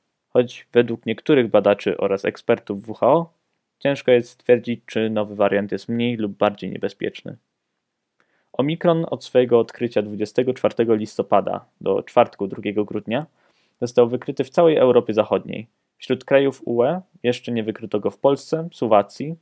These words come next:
na Węgrzech, w krajach bałtyckich i bałkańskich. Przypadki zakażenia się nowym wariantem odnotowano w Australii, Korei Południowej, Brazylii, U S A,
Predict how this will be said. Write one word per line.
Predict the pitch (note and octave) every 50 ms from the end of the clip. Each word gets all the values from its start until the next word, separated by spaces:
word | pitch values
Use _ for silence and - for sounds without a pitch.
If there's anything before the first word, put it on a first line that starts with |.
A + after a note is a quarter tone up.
| _ _ -
na | A#2+ A2+ A2
Węgrzech, | A2 G#2+ G#2+ G#2 - - - E3+ - _ _ _ _ _
w | _ - -
krajach | - B2+ A#2+ A#2 A#2 A2+ G#2+
bałtyckich | A2+ A2 G#2+ G#2 - A2+ - - - A2 -
i | - A2
bałkańskich. | A2 A2 A2+ - - - - - - _ _ - _ _ _ _ _ _ _ _ _ _ _ _ _ _ _ _ _ _ _ _ _ _ _ _ _ _ _ _ _
Przypadki | - A#2+ - C#3+ C#3 - - - G#2+ G2
zakażenia | A2+ G#2+ - - A2 A#2+ A#2 A2+ G#2+
się | G#2 - A2+
nowym | A2 G2+ G#2 G#2+ G#2
wariantem | G2+ G#2 G2+ G#2 G2+ G2+ G2+ - B2 B2+ C#3 - _ _ _ _ _ _ _
odnotowano | A#2+ A2 A#2 A#2 A2 - A2 A2+ A2+ A2 G#2
w | G2+
Australii, | G#2 G#2 - - - - A2 A2+ A2+ A#2+ C3 D3+ D#3+ - _ _
Korei | - G#2 G2+ G2+ G#2 G2+
Południowej, | - G#2+ G#2 G2+ G2+ A2+ A2 G#2+ A2 B2 C#3+ D3 - _ -
Brazylii, | A#2 A2 G#2 G#2 G#2+ G2 G2 G#2+ A2+ C#3 D#3 E3 G3+
U | C3 A2+ G#2
S | G#2 - G#2+
A, | G2+ G2+ C3 D3+